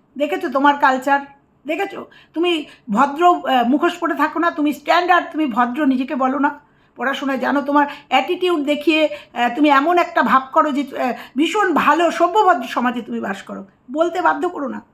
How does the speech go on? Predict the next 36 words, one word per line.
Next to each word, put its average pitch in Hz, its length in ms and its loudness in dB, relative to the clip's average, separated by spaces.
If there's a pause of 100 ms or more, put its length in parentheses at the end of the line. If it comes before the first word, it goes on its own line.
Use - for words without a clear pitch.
(300)
যদি 330 240 -2
কেউ 392 180 0
তোমাকে 392 300 2
বলে 339 220 2
থাকে, 370 200 0
আমি 349 120 2
জানি 302 240 2
না, 349 120 4 (160)
তোমার 302 220 4
ওই 330 80 0
লাল 269 260 4
ব্লাউজ 320 360 2
পরা 311 180 2
নিয়ে 320 180 0
মনে 294 160 4
হয় 294 140 2
কেউ 285 140 -6
কিছু 269 220 -6
বলেছে, 269 280 -2
ওই 269 120 -2
জন্য 277 120 2 (360)
ব্লাউজ 277 320 2
দেখাতে 311 300 -2
বসে-, 277 320 -2
বসেছো, 262 360 -6
এত 247 200 -4
সুন্দর 269 280 -6
সুন্দর 269 300 -4
ব্লাউজ, 240 260 -2
আহ, 240 640 -2 (220)
দেখাতে 247 360 -2
বসছো। 262 280 -6 (320)
যদি 370 140 0 (100)
তোমাকে 392 260 2
কেউ 392 160 2 (120)
বলেই, 294 280 2